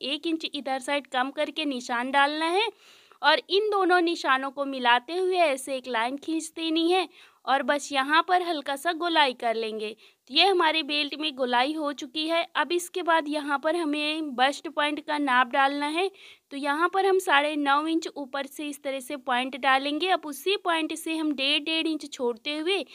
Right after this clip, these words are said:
चारों टक्स डाल देंगे। तो जो हमने बस्ट पॉइंट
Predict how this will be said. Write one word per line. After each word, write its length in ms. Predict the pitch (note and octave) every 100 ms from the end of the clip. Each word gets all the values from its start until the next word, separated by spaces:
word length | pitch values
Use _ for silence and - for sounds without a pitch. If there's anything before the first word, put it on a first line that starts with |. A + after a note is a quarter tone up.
| - - -
चारों 320 | C4+ B3 D4
टक्स 340 | C#4+ C#4+ - B3+
डाल 300 | A3 G#3 G#3+
देंगे। 360 | G#3+ G#3+ A3 A3 _ _ _ _ _ _ _ _ -
तो 160 | B3 C#4+
जो 160 | D4+ E4
हमने 300 | E4+ D#4 E4+
बस्ट 320 | D#4 D4 -
पॉइंट 300 | D#4+ D4 D#4